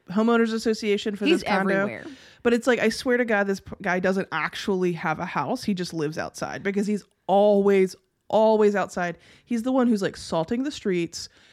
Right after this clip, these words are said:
Speaker 1: hanging up the tree. I'm like, "I'm pretty sure if you have H O As, your fees should go into someone doing that." And
Speaker 2: Well,
Speaker 1: the
Speaker 2: he,
Speaker 1: fact
Speaker 2: and
Speaker 1: that
Speaker 2: he's
Speaker 1: it's
Speaker 2: helping
Speaker 1: Lewis.
Speaker 2: with the lock and he's
Speaker 1: <laughs>
Speaker 2: helping find the lost bunny. It's like, he's not the maintenance man. He's the, the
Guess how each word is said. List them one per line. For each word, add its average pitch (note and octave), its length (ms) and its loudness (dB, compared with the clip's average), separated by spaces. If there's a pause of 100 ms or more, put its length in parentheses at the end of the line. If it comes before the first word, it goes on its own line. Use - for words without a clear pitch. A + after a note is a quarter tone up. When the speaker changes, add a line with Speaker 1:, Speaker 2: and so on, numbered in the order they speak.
(160)
Speaker 1:
hanging A3+ 260 2
up D#3 60 -2
the G3 60 -4
tree. G3+ 160 -4
I'm G3 120 0
like, G3 220 0
"I'm G3+ 120 0
pretty D#4+ 220 2
sure G#4 140 -4
if F4 60 -2
you C#4 140 2
have G#3+ 160 0
H G3+ 240 -2
O G#3 100 0
As, G3 240 0
your F#3 100 -2
fees G3 320 -6
should G3 200 -8
go F3+ 160 -4
into E3+ 180 -6
someone D#3+ 840 -6
doing F3 420 -2
that." D#3 360 -10 (280)
And - 100 0
Speaker 2:
Well, F#3+ 80 4
Speaker 1:
the - 60 0
Speaker 2:
he, D4+ 60 0
Speaker 1:
fact A3 160 4
Speaker 2:
and D4+ 80 4
Speaker 1:
that G#3 80 6
Speaker 2:
he's - 60 4
Speaker 1:
it's B3+ 40 -8
Speaker 2:
helping D4 220 2
Speaker 1:
Lewis. C#4 160 4
Speaker 2:
with B3+ 180 0
the A3 80 -4
lock G3 480 2
and G3 100 0
he's F#3+ 120 0
Speaker 1:
<laughs> A3 80 2
Speaker 2:
helping B3 220 -2
find A3 260 -2
the G#3+ 40 -2
lost F#3+ 400 -2
bunny. F#3 360 -2
It's - 80 -10
like, G3 100 -4
he's A3+ 140 -4
not E4+ 160 -4
the B3 80 2
maintenance F3+ 600 -2
man. D3+ 260 -4
He's G3 180 -2
the, F3+ 280 -6
the F3 240 -8